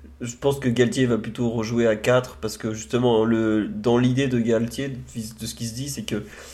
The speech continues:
ils veulent doubler les couloirs avec, euh, bah, Nuno à gauche, Hakimi à droite, et deux joueurs devant pour les aider,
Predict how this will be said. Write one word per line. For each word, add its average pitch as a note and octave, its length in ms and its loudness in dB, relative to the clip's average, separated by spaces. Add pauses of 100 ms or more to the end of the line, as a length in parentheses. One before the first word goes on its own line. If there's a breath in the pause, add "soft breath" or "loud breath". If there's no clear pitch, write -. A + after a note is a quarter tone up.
(140 loud breath)
ils A#2 120 -6
veulent A#2 180 2
doubler C3+ 300 4
les B2+ 100 8
couloirs B2 460 6
avec, A2+ 320 2
euh, G#2 120 0
bah, G2+ 300 0
Nuno A#2 560 4
à G#2+ 200 4
gauche, A#2 340 0
Hakimi A2 340 -4
à G#2 80 4
droite, B2 460 4
et B2 160 4
deux A#2+ 160 0
joueurs A#2+ 340 4
devant A#2 300 4
pour A#2 180 -4
les A2 180 -2
aider, A#2+ 400 0